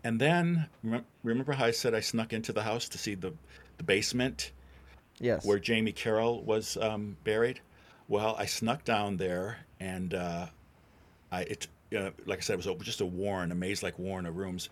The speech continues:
Speaker 1: and I snuck down there. I found the room where the pit was, and all of a sudden, I smelled cigarette smoke, and a voice said, "Well, fancy meeting you here." Guess who it was? Candy.
Speaker 2: Candy.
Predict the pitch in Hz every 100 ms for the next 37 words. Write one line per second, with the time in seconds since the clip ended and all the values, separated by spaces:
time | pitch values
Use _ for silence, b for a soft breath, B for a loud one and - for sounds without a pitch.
0 | - 95 90 - 90 - 110 - 101 101
1 | 95 98 87 - - 92 95 95 98 b
2 | b b b - 95 87 98 98 98 -
3 | 85 80 - - 110 - 98 98 101 92
4 | - - b b b b b 98 98 95
5 | 95 - 98 90 90 90 - - - 95
6 | - 113 101 92 85 - - 90 82 -
7 | 98 87 92 87 90 80 - 80 80 87
8 | 90 - 101 104 107 110 120 139 101 95
9 | 95 92 b b - 98 - 104 85 107
10 | 92 85 - - _ _ - - _ -
11 | 117 104 87 78 78 - - 117 113 110
12 | 87 90